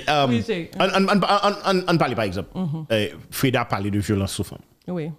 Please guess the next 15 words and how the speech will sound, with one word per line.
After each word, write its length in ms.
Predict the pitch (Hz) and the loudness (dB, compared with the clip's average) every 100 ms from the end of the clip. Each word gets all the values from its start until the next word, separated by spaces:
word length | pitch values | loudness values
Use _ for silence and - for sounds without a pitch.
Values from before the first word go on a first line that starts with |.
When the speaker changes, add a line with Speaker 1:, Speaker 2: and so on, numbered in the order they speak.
| - - - | -18 -20 -8
Speaker 1:
On 40 | |
parlait 200 | 98 90 | -4 -4
de 80 | 92 | -4
colorisme. 640 | - 95 90 98 - - - | 0 2 2 2 0 -8 -8
Speaker 2:
Mhm. 320 | 185 170 165 - _ - | -6 -4 -8 -12 _ -8
Speaker 1:
On 40 | |
parlait 200 | 101 90 | -4 -4
de 60 | 87 | -2
corruption. 600 | - 95 87 - 107 87 - | 0 0 -2 0 0 0 -8
Speaker 2:
Mhm. 80 | 170 131 - - - _ | -10 -10 -12 -14 -20 _
Speaker 1:
On 80 | 95 | -8
parlait 380 | - 98 98 95 | -4 -2 -2 -2
de 200 | 85 98 | 0 0
migration. 680 | 101 92 110 98 - 127 110 - | 0 0 0 0 0 0 0 -2
Speaker 2:
Mhm. 340 | 190 147 175 | -8 -6 -8